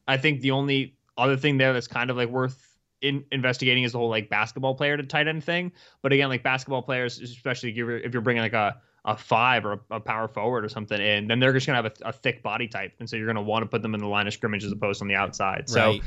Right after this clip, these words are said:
Speaker 1: I don't know. To me, it, it's, it's just sometimes there's unicorns is the best answer.
Speaker 2: Right. No, I, I agree with you. And I think that you, you have a potential where if you got, have a guy who is not that much of a liability as a blocker, like, then all of a sudden,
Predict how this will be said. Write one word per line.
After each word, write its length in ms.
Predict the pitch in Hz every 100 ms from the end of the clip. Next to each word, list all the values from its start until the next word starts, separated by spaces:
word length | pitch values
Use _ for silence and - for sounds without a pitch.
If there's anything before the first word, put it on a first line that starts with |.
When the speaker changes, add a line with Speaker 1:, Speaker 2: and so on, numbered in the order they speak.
| - -
Speaker 1:
I 100 | 190
don't 80 | 165
know. 140 | 139
To 100 | 160
me, 140 | 196
it, 100 | 190 170
it's, 300 | 160 - -
it's 160 | 156
just 260 | - 160 -
sometimes 320 | 165 160 143
there's 140 | 135 120
unicorns 520 | 123 123 101 101 -
is 100 | 117
the 80 | 113
best 240 | 104 101
answer. 340 | 104 101 104 -
Speaker 2:
Right. 260 | 120 107 117
No, 120 | 175
I, 180 | 160 170
I 120 | 165
agree 280 | 170 147 180
with 140 | 135
you. 100 | 117
And 80 | 113
I 40 | 123
think 200 | 160 143
that 100 | 147
you, 420 | 147 143 135 143 -
you 80 | 135
have 160 | 135 175
a 60 |
potential 420 | 123 - 165 - 135
where 120 | 127
if 100 | 120
you 80 | 123
got, 160 | 131
have 160 | 151 143
a 40 |
guy 180 | 127 131
who 120 | 131
is 240 | 123 101 - _ _ -
not 580 | 98 92 92 113 220
that 160 | 147 110
much 220 | 107 104
of 80 | 104
a 40 |
liability 600 | 98 95 101 101 101 98
as 100 | 98
a 40 | 95
blocker, 440 | 90 90 - 147
like, 220 | 151 135 -
then 100 | 170
all 120 | 196
of 100 | 165
a 40 |
sudden, 380 | - 185 180 160